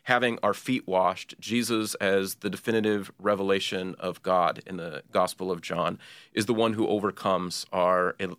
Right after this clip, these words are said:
alienation and enables us then to share in the life of God. And I should say, of course, it's the Gospel of John, John fifteen, where we see Jesus saying to us, uh, saying to the church,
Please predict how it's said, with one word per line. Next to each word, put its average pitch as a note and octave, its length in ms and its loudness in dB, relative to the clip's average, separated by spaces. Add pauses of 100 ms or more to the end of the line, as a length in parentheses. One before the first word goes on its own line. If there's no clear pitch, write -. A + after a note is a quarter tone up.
alienation F2+ 720 -2 (400)
and G2+ 500 2
enables G2+ 400 2
us F#2 240 0
then F#2 300 -2
to F2+ 400 -4 (540)
share B2+ 260 2
in F#2 100 0
the E2+ 60 0
life F2 260 0
of - 140 -10
God. C#2+ 300 -2 (1200)
And B2 300 2
I A#2+ 60 4
should C#3 240 -2
say, G#2+ 500 2
of - 140 -10
course, C3 240 0
it's G#2+ 100 -4
the G#2+ 60 -4
Gospel A#2 400 2
of G#2 60 -2
John, A2+ 360 0
John G#2+ 300 2
fifteen, G2+ 600 -6 (360)
where A2 340 4
we G#2+ 140 -2
see A2 560 0
Jesus A2 360 0
saying G#2+ 340 2
to F#2+ 180 -2
us, F2+ 340 0 (300)
uh, G2+ 180 2
saying A#2 360 2
to A#2+ 100 -4
the G#2+ 80 0
church, F#2+ 500 0